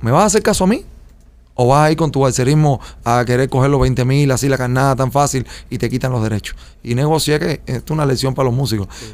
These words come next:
Speaker 1: que negocié creo que tres mil por ley de
Speaker 2: Ujú.
Speaker 1: sincronización y que el cien por ciento era mío. Entonces cada vez que en British Airways, American Airlines, en cine, sonaba la, la canción, ¿sabes?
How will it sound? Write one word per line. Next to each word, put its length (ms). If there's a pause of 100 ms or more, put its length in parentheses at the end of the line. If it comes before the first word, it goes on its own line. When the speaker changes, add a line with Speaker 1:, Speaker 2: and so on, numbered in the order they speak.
Speaker 1:
que 420 (280)
negocié 340
creo 160
que 80
tres 160
mil 240
por 180
ley 300 (220)
de 80
Speaker 2:
Ujú. 60
Speaker 1:
sincronización 680 (420)
y 300 (400)
que 100
el 60
cien 160
por 140
ciento 240
era 80
mío. 180
Entonces 240
cada 140
vez 80
que 60
en 100
British 320
Airways, 400
American 400
Airlines, 400 (280)
en 220
cine, 400 (400)
sonaba 480
la, 140 (100)
la 120
canción, 460 (240)
¿sabes? 380